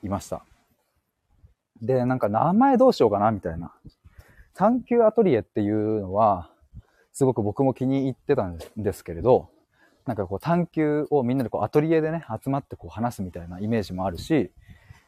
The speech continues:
なんか別にそのアトリエってね、あの、侵入禁止とかじゃなくて、こう、みんなこういろんなね、人が集まったりする場所もあるから、なんかその僕が探求してるのを他の人がこう、み-、覗いてみたりだとか、他の人が探求してるのを覗いてみたりみたいなね、そんなイメージもあって、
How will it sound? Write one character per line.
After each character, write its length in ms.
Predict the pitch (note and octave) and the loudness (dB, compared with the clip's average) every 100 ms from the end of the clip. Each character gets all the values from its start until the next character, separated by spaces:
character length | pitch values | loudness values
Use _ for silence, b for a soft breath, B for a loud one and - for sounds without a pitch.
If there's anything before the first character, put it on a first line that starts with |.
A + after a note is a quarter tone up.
| b _ _ - | b _ _ -2
な 100 | D3 | 0
ん 20 | |
か 80 | A#2+ | 2
別 200 | G#2+ A2+ | 0 -2
に 60 | A2+ | -4
そ 100 | A2+ | -2
の 160 | G#2 | -2
ア 60 | G#2+ | 2
ト 80 | E3+ | 4
リ 100 | F3+ | 2
エ 40 | |
っ 40 | |
て 220 | E3+ - D#3+ | 0 -6 -4
ね、 220 | D#3+ - - - | -4 -6 -14 -16
あ 160 | F#2 | -12
の、 200 | F#2 E2+ | -10 -10
侵 240 | E2+ D#3+ E3+ | -8 -6 -2
入 120 | E3 | -2
禁 160 | - C#3 | 0 -2
止 300 | - - C#3+ | -4 -8 -2
と 100 | C#3 | 0
か 100 | A2 | 0
じ 60 | |
ゃ 20 | |
な 100 | F#2+ | -2
く 80 | F2 | -8
て、 80 | F2+ | -14
こ 360 | - F#2 E2 - | -12 -10 -10 -4
う、 40 | |
み 80 | C3+ | 0
ん 40 | C3 | 0
な 140 | B2+ | 0
こ 200 | - B2 | -2 -4
う 80 | A2+ | 0
い 40 | |
ろ 100 | C3 | 0
ん 80 | D3 | 0
な 180 | D3 C#3 | -2 -2
ね、 160 | C#3+ | -4
人 180 | C3 - | -6 -6
が 120 | G2 F#2+ | -6 -6
集 80 | |
ま 80 | A2 | -6
っ 60 | G#2+ | -6
た 80 | F2+ | -8
り 80 | |
す 80 | - | -8
る 60 | F2+ | -8
場 120 | F2+ | -8
所 100 | G2+ | -6
も 100 | G2 | -6
あ 40 | |
る 80 | F#2+ | -8
か 120 | F2+ | -8
ら、 200 | F#2 F2+ - _ _ _ _ - | -12 -12 -14 _ _ _ _ -4
な 100 | F3 | -4
ん 40 | |
か 100 | A2 | -4
そ 100 | G#2+ | -6
の 100 | F#2+ | -4
僕 240 | A2+ F#3+ | -2 2
が 120 | F3+ E3 | 2 2
探 200 | E3+ D#3+ | -4 -4
求 140 | E3 | -4
し 60 | - | 0
て 80 | |
る 80 | G#3 | 0
の 100 | A3 | 0
を 40 | A2+ | 0
他 200 | G#2+ A2 | -2 -4
の 100 | G#2 | -4
人 160 | - | -6
が 60 | F#2 | -4
こ 320 | G2 F#2 F2 | -4 -6 -6
う、 40 | A2+ | -4
み-、 100 | A2 | -4
覗 340 | A2 G#2+ G#2+ | -4 -4 -4
い 40 | G2+ | -4
て 100 | G#2 | -6
み 60 | |
た 100 | G2+ | -6
り 40 | F#2 | -8
だ 100 | F2 | -12
と 100 | F2 | -12
か、 120 | F#2+ | -10
他 200 | G#2 C#3 | -2 -2
の 80 | D3 | 0
人 100 | D3 | -2
が 120 | A#2+ | -2
探 180 | B2 A#2+ | -4 -6
求 120 | A#2+ | -6
し 60 | |
て 60 | E3 | -4
る 80 | F3 | -4
の 140 | C3 | -4
を 60 | G2+ | -2
覗 120 | A2 | -4
い 40 | |
て 80 | G#2+ | -4
み 100 | A2+ | -4
た 80 | A2 | -4
り 60 | F2+ | -6
み 100 | E2+ | -10
た 100 | F2 | -14
い 60 | |
な 80 | D2+ | -12
ね、 100 | F#2+ | -12
そ 120 | - | -8
ん 40 | C#3+ | -4
な 80 | D3+ | -2
イ 60 | |
メ 120 | D#3 | 0
ー 20 | C#3+ | 0
ジ 80 | |
も 140 | G2 F#2+ | -2 -8
あ 40 | |
っ 20 | |
て、 300 | F#2 - F#2 | -10 -8 -8